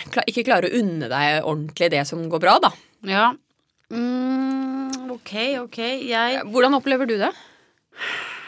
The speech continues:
Speaker 2: Nei, jeg fremsnakker, eh, min, altså, mm, jeg er nok best, eh, på å være til stede, ehm, eller backe mest i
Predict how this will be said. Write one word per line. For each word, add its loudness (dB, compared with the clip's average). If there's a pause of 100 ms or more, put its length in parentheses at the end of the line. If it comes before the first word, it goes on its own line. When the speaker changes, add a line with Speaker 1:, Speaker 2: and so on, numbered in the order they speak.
(160)
Speaker 2:
Nei, -6
jeg -10
fremsnakker, -6
eh, -2
min, -4
altså, -4 (400)
mm, -4 (1200)
jeg 2
er 4
nok -4 (200)
best, -10
eh, 0 (140)
på -10 (120)
å -8
være 0
til -14
stede, -4 (340)
ehm, -4
eller -6
backe -4
mest -8 (880)
i -8